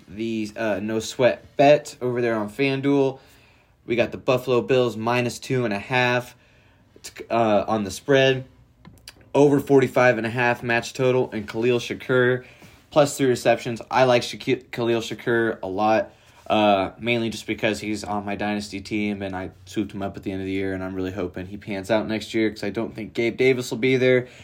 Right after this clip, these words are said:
and I think there's a chance that Stephon Diggs won't be there,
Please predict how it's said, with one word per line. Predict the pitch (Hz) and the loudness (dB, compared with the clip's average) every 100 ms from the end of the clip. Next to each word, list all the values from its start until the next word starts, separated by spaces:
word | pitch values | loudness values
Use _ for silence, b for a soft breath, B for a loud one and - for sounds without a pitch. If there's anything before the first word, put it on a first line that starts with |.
| B | B
and | - | 0
I | 123 | 0
think | 147 | 0
there's | 147 143 | 2 0
a | 147 | 0
chance | - 147 139 | -2 0 0
that | 117 | -6
Stephon | - - 135 127 117 | -12 -6 -2 -2 0
Diggs | 131 123 | 0 0
won't | 131 123 | -2 -6
be | 135 131 | -4 -4
there, | 123 123 120 | -2 -4 -4